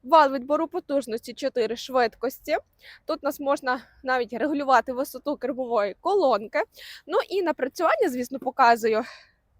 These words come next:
шістсот п'ятдесят вісім мотогодин, ну, але, звісно, не будемо стверджувати, що вони є правдиві. Ну і, напевно, давайте скоренько заведемо. Я вам продемонструю, як же ж він заводиться.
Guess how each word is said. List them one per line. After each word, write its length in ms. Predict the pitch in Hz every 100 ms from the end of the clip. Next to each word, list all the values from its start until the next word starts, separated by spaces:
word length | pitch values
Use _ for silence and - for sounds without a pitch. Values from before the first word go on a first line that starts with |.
| _ _ _ -
шістсот 420 | - 311 320 262
п'ятдесят 380 | 262 233 285 269
вісім 280 | 269 285 269
мотогодин, 640 | 277 277 311 330 302 508
ну, 100 | 359
але, 240 | 339 311 233 - -
звісно, 340 | - 262 349 262
не 100 | 240
будемо 360 | 269 214 202 - - - _
стверджувати, 760 | - 403 453 480 302 247 233
що 260 | 262 269 320
вони 260 | 269 269 277
є 280 | 208 240 269 _ - - -
правдиві. 640 | - 294 262 392 440 285
Ну 140 | 294 381
і, 100 | 320
напевно, 440 | 311 403 523 330
давайте 380 | 269 302 349 285
скоренько 540 | - 302 330 269 180
заведемо. 640 | 220 269 320 226 185 220 - _ _ _ _ _ _ _ _ _ _ _ _ _ _ _ _ _ _ -
Я 180 | 240 277
вам 180 | 254 247
продемонструю, 760 | 311 320 330 320 - 311 240
як 300 | 233 285 247
же 120 | 247
ж 100 | 233
він 180 | 240 226
заводиться. 720 | 196 269 285 240 196 214 269